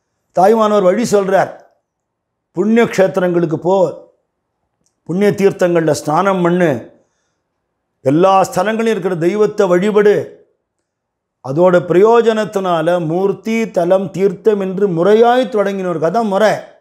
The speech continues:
"வார்த்தை சொல்ல குருவும் வாய்க்கும் பராபரமேன." குரு தேடி வருவாரா, நீ தேடின்லாம் போகாதே, நீ அடையாளம் தெரியாம யாரையாவது குருன்னு நினைச்சுட்டுருவே,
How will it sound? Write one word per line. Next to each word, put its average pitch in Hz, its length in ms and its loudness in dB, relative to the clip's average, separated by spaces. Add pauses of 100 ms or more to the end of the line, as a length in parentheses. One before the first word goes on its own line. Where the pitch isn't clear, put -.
(400)
"வார்த்தை 233 460 0
சொல்ல 233 300 0
குருவும் 220 440 -2
வாய்க்கும் 208 480 -2
பராபரமேன." 185 760 0
குரு 160 300 -6
தேடி 190 320 -4
வருவாரா, 202 540 2
நீ 175 140 -4
தேடின்லாம் 190 520 -4
போகாதே, 185 460 -2
நீ 160 80 -6
அடையாளம் 190 360 2
தெரியாம 190 280 -2
யாரையாவது 185 420 0
குருன்னு 196 280 -6
நினைச்சுட்டுருவே, 185 680 -4